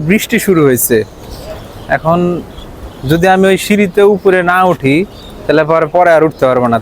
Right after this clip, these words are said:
তার কারণ সন্ধ্যা হয়ে যাবে। তো ওই সিঁড়িতে এখন আমি উঠবো, দেখতে থাকুন ভিডিওটা। অবশিষ্ট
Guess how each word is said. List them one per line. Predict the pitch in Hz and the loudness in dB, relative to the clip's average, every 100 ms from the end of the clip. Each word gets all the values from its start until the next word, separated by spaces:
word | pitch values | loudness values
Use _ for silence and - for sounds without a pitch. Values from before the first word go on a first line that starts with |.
| 131 | 0
তার | 131 151 | 0 0
কারণ | 156 143 185 - - - - - | 0 -2 -4 -14 -20 -20 -10 -2
সন্ধ্যা | 156 139 127 | 0 2 2
হয়ে | 131 120 | 2 2
যাবে। | 110 110 113 - - - - - - - | 2 0 -2 -12 -18 -20 -20 -18 -16 -2
তো | 135 135 139 - - 202 | 0 2 0 -2 -4 2
ওই | 220 - | 2 2
সিঁড়িতে | 208 196 175 180 | 0 0 2 0
এখন | 175 170 | 0 0
আমি | 165 160 | 2 0
উঠবো, | 143 120 113 107 - - - - - 117 | 0 0 0 -2 -12 -20 -20 -18 -8 -2
দেখতে | 139 151 143 | -2 -2 -2
থাকুন | 147 139 127 | -2 0 0
ভিডিওটা। | 120 123 110 110 - - - - - - - - - - - - - - - - - - _ _ _ - - - - - - - - - - - | 2 2 2 0 -6 -16 -18 -18 -18 -18 -16 -16 -8 -6 -6 -8 -14 -14 -10 -10 -10 -16 _ _ _ -4 0 0 2 2 2 2 2 2 2 2
অবশিষ্ট | 190 175 185 - - | 2 2 0 2 2